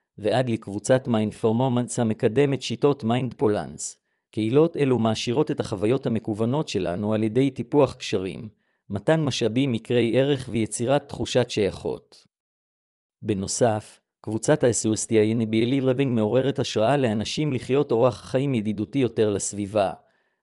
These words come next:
בעוד פודי אדוונצ'רס מפגישה את חובבי האוכל כדי לחגוג את האומנויות הקולינריות. קבוצות פייסבוק אלו משמשות כזרזים לשיתוף ידע,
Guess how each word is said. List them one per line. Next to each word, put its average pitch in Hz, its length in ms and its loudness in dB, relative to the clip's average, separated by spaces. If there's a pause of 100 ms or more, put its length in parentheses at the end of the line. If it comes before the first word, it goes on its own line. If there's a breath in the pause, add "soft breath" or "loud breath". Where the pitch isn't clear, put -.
בעוד 120 320 2
פודי 131 320 2
אדוונצ'רס 113 560 -2
מפגישה 110 540 2
את 147 100 -2
חובבי 113 380 2
האוכל 127 640 2
כדי 110 240 0
לחגוג 139 460 0
את 127 120 0
האומנויות 110 540 2
הקולינריות. 107 1080 -4 (1000)
קבוצות 107 480 -2
פייסבוק 104 640 -2
אלו 123 220 2
משמשות 113 560 0
כזרזים 107 580 0
לשיתוף 123 480 -4
ידע, 98 360 -2